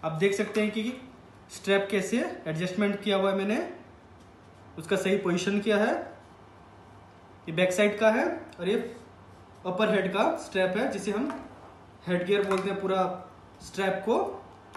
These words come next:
अब अपने हिसाब से mask को टाइट and लूज कर सकते हैं, आपके comfortable के हिसाब से कैसे tight and loose करना है।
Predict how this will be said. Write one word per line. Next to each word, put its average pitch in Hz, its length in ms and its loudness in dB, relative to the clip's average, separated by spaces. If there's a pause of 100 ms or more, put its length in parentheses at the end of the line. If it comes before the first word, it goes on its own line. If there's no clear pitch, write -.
(1500)
अब 190 100 4
अपने 226 240 6
हिसाब 240 340 6
से 403 400 -2 (680)
mask 180 340 2
को 254 80 2
टाइट 190 380 4
and 208 120 4
लूज 202 260 2
कर 185 140 0
सकते 175 380 -2
हैं, 233 380 -2 (280)
आपके 165 240 0
comfortable 185 520 -2
के 196 120 -2
हिसाब 175 200 0
से 185 160 -4
कैसे 175 260 -4
tight 160 280 -4
and 165 280 -8 (360)
loose 175 180 -2
करना 175 300 -2
है। 285 320 -2